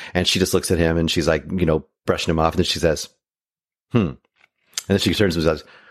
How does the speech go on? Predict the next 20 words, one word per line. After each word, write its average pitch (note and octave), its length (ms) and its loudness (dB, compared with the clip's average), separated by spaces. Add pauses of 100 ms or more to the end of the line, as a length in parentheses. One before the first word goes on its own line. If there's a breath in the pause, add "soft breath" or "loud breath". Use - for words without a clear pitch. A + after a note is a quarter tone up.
(160 loud breath)
"Would G#2 140 2
you B2+ 80 2
like A#2+ 140 0
me A2+ 80 0
to - 60 -10
go G2 100 2
masturbate F2 420 0
you E2 80 -2
in E2+ 60 -2
the E2 60 -2
bathroom?" F2+ 420 -2
And, F2+ 180 0
and G2+ 220 2
he's G#2 220 2
like, F2+ 280 0 (300)
um, E2+ 640 0 (160)
okay. F#2+ 920 0
<laughs> - 40 -20 (1300 loud breath)
And B2 140 2
then, C3+ 220 2